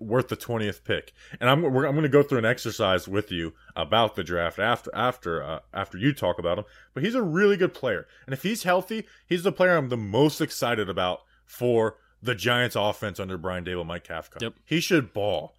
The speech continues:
Speaker 1: If he's on the field, like, let's hope these injuries were fluke, but if he's on the field, he is a flat-out baller.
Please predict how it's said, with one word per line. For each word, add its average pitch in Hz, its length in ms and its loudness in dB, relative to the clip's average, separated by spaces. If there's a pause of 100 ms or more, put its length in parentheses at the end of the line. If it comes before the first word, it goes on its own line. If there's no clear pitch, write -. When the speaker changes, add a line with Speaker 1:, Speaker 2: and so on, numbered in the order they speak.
(260)
Speaker 1:
If 107 160 -8
he's 180 200 0
on 208 100 0
the 214 80 0
field, 113 360 -6 (300)
like, 101 140 -10
let's 151 200 -2
hope 175 260 2
these 165 260 -8
injuries 160 400 0
were 156 100 -4
fluke, 135 240 -4
but 107 100 -8
if 113 120 -6
he's 190 180 -2
on 160 180 0
the 147 80 -4
field, 117 340 -4 (240)
he 151 120 -2
is 139 120 0
a 98 120 2
flat-out 117 960 0
baller. 90 400 4